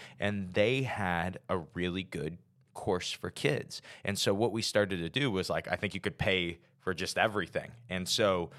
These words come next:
we started to do that. And then we started to, to kind of learn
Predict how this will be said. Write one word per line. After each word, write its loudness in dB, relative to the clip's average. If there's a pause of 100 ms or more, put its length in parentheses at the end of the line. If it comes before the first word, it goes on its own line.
(160)
we -2
started 2
to -4
do 0
that. 2
And -4
then -2
we 0
started 0
to, 0 (360)
to -4
kind 0
of -4
learn 0